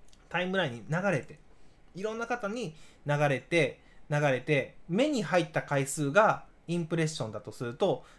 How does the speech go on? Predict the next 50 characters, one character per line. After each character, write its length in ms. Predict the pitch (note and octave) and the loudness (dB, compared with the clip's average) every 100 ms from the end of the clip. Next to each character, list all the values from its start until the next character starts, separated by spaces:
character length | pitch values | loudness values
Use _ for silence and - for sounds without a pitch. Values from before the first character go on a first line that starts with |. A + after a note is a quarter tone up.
| - | -4
エ 100 | A#3+ | 0
ン 100 | C4+ | 0
ゲ 140 | C4+ C4 | 2 2
ー 60 | |
ジ 100 | C4 | 0
メ 100 | C4 | 0
ン 60 | B3+ | 2
ト 120 | C4 | 0
っ 40 | G#3 | 2
て 80 | |
い 40 | D#3+ | 2
う 20 | |
の 80 | C#3+ | 4
は、 220 | D#3+ B2 | 4 4
そ 120 | - F3+ | -2 2
の 220 | F3+ F3 | 2 2
イ 120 | A#3+ | -2
ン 140 | D4 C#4+ | -2 -2
プ 100 | D#4 | 2
レ 120 | D#4 | 2
ッ 40 | |
シ 220 | D4 - A#3 | 2 -2 -2
ョ 60 | |
ン 80 | G#3 | 0
の 80 | F3+ | 0
中 280 | G#3+ A3 G3 | -2 0 0
の、 380 | B3 C4+ C3 - - - - - | 4 2 2 -4 -20 -20 -20 0
ち 80 | |
ゃ 80 | F4+ | 0
ん 80 | - | 2
と 140 | - | -2
反 340 | B2 - G#3 G#3 | -2 2 0 2
応 180 | G#3 G3+ | 0 0
し 60 | |
て 100 | - | -2
く 140 | G#3 G#3+ | -2 0
れ 100 | D#3+ | 0
た 160 | - | -2
っ 60 | G#2 - - - - - - - - - - - - - | -10 -16 -20 -20 -20 -20 -20 -20 -20 -20 -20 -20 -20 -8
て 80 | G#3 | -4
い 80 | A3+ | -2
う、 100 | D#3 | 0
そ 120 | D#3+ | 0
の 40 | |
反 380 | C#3+ G#3+ C4 C4 | 0 0 0 4
応 140 | C4+ D#4+ | 6 4
っ 120 | - | 2
て 80 | C3 | -2
い 60 | |
う 80 | A2 | -2